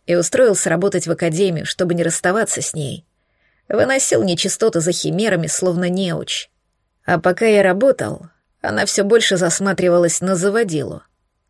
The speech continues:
лучшего игрока в макбол, красавчика Брайана. Последние слова ректор выплюнул с таким презрением, что у меня едва не свело зубы. «И она променяла вас на него?» Я заметил, как Кельвин бросил на меня короткий взгляд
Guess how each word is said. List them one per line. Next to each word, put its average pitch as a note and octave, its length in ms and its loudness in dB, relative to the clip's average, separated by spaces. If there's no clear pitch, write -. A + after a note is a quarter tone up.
лучшего A3+ 560 2
игрока G#3 420 2
в F#3 80 -2
макбол, G3+ 640 -2
красавчика F3 760 0
Брайана. E3 720 -2
Последние F3+ 540 0
слова G3 320 2
ректор G#3+ 340 0
выплюнул F3+ 400 0
с - 100 -4
таким F#3 280 0
презрением, E3+ 640 0
что - 220 2
у - 20 4
меня F#3 220 2
едва F3+ 220 2
не A3 80 0
свело G3 340 2
зубы. D#3+ 400 -6
«И F3+ 120 2
она G3+ 220 4
променяла G3+ 480 2
вас C#4 240 0
на G3+ 60 0
него?» F3+ 400 0
Я F#3+ 180 4
заметил, D4 420 2
как B3+ 200 -2
Кельвин F#3 400 0
бросил G3+ 380 2
на F3 40 -2
меня F#3 260 0
короткий G3 420 0
взгляд E3+ 520 -4